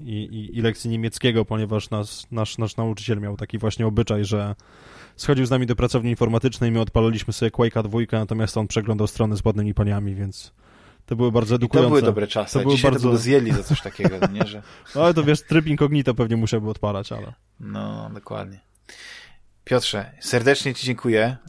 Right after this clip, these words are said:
Speaker 1: Ja
Speaker 2: za,
Speaker 1: również dziękuję.
Speaker 2: za
Speaker 1: Było,
Speaker 2: rozmowę.
Speaker 1: było mi bardzo miło wpaść tutaj w twoje progi, do twojego wirtualnego studia.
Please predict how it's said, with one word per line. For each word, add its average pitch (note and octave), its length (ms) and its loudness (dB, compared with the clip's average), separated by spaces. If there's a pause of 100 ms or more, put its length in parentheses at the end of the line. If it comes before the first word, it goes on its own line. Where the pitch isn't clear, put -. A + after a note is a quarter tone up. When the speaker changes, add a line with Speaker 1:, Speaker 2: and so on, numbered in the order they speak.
Speaker 1:
Ja D#3 180 4
Speaker 2:
za, - 0 -
Speaker 1:
również C#3 280 4
dziękuję. A#2 480 0
Speaker 2:
za A#2 60 -6
Speaker 1:
Było, B2 120 6
Speaker 2:
rozmowę. G#2+ 440 -2
Speaker 1:
było B2 160 4
mi B2 120 0
bardzo A#2+ 320 2
miło A2+ 420 0
wpaść - 460 -2
tutaj G#2+ 320 -2
w - 60 -12
twoje G#2+ 260 0
progi, A2 300 0
do A2 80 0
twojego B2+ 340 2
wirtualnego A2 560 -6
studia. A2 380 -14